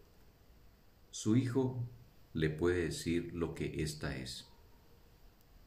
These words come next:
y la única alternativa que le queda es aceptar la palabra de su hijo o estar equivocada.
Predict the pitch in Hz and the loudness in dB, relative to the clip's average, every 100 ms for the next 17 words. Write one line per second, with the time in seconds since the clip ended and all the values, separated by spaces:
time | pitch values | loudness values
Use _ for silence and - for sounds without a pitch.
0 | - - - - - - 110 92 87 123 | -20 -20 -20 -20 -20 -10 2 4 4 2
1 | 139 120 76 73 80 73 71 71 90 90 | 0 -2 -2 0 -2 -2 -4 -4 -2 -2
2 | - 76 69 - 80 78 76 76 76 73 | -2 -2 -4 -2 -2 -2 -4 -6 -6 -8
3 | - 76 76 76 - 69 69 78 87 85 | -6 -4 -2 -2 -2 -4 -4 -4 -4 -4
4 | 104 98 98 - - - 76 - - - | -4 -4 -4 -6 -6 -4 -2 -2 -4 -6
5 | - - 73 151 135 127 123 | -6 -2 -2 -2 -6 -6 -10